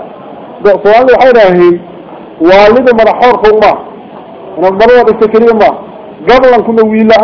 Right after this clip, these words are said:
آن فوق ما. إن قال إذن الدم فوق ما.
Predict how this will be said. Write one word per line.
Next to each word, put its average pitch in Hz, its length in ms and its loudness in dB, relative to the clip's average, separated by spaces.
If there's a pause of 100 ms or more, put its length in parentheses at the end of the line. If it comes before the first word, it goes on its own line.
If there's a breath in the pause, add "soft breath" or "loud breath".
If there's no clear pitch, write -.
آن 233 100 -2
فوق 226 140 0
ما. 214 200 2 (480)
إن 214 180 2
قال 226 220 2
إذن 262 220 0
الدم 262 320 0
فوق 240 100 2
ما. 240 260 0